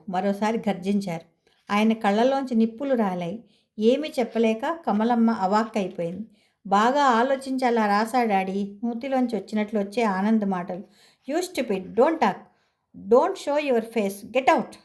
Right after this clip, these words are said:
దగ్గరలో నిన్న వాకింగ్ స్టిక్‌ని చేతిలోకి తీసుకొని తుపాకీలా గురి చేశారు. అది గన్ కాదని తెలుసుకునే వెంటనే కింద పారేశారు.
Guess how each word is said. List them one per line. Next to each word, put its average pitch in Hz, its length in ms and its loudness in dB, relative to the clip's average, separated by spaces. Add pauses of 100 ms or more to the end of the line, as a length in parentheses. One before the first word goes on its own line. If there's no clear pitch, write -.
(140)
దగ్గరలో 247 460 0
నిన్న 233 280 2
వాకింగ్ 196 400 0
స్టిక్‌ని 233 380 -4 (100)
చేతిలోకి 226 360 0
తీసుకొని 254 500 -6 (420)
తుపాకీలా 269 560 0
గురి 202 280 -2 (100)
చేశారు. 180 320 -8 (440)
అది 214 140 0
గన్ 208 340 2
కాదని 277 360 0
తెలుసుకునే 233 640 -2
వెంటనే 208 400 0
కింద 247 260 0
పారేశారు. 175 600 0